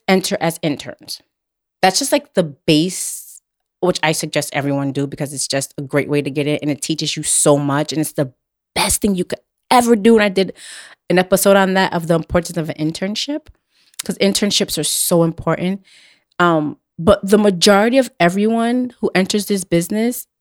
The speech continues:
enters as an intern. Um, and from that moment, you're going to realize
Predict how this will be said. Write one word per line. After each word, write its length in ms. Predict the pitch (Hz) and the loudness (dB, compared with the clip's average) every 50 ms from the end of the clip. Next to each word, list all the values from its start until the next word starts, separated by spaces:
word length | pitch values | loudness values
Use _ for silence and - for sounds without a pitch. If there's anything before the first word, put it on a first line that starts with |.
| _ _ _ _ _ _ _ _ _ - | _ _ _ _ _ _ _ _ _ 0
enters 380 | 190 185 - - 185 180 175 | 0 0 0 0 -2 -2 0
as 180 | - 165 170 165 | 0 -2 -2 0
an 120 | 156 147 | 0 0
intern. 440 | 139 147 160 156 - - - - - - _ _ _ _ _ _ - - - - _ _ _ _ - | 0 -2 -2 -4 -6 -10 -14 -14 -16 -18 _ _ _ _ _ _ -20 -20 -20 -20 _ _ _ _ 2
Um, 540 | 185 185 180 170 165 160 151 139 131 - - _ _ _ _ _ _ _ _ _ _ _ _ _ _ _ _ _ _ _ _ _ _ _ _ _ _ - | 4 6 6 6 6 4 2 0 -2 -6 -10 _ _ _ _ _ _ _ _ _ _ _ _ _ _ _ _ _ _ _ _ _ _ _ _ _ _ 2
and 140 | 208 214 196 | 2 4 4
from 360 | - - 240 240 233 208 180 | 4 6 6 6 6 6 6
that 300 | 170 196 208 220 - - | 6 6 6 4 4 4
moment, 600 | 202 175 170 170 170 180 190 208 220 233 226 - _ | 2 4 6 6 6 6 4 4 2 2 0 -2 _
you're 180 | - 185 208 190 | 0 2 4 6
going 220 | 214 214 214 208 | 6 4 4 4
to 180 | - - 202 180 | 2 0 0 0
realize 520 | 160 165 175 180 175 170 160 160 160 - | 2 4 4 4 4 2 0 0 -2 -6